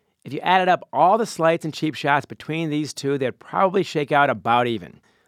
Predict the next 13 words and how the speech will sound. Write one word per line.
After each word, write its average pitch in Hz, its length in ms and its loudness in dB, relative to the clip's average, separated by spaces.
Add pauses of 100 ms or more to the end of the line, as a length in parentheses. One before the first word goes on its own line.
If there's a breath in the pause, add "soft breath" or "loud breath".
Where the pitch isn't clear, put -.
though 110 100 -20
the 98 80 -16
final 120 260 -8
tally 147 320 0
would 135 120 -4
likely 139 260 -2
depend 131 420 -2
on 135 100 -4
who 95 220 -8
is 104 100 -6
doing 98 220 -8
the 120 100 -4
adding. 139 400 0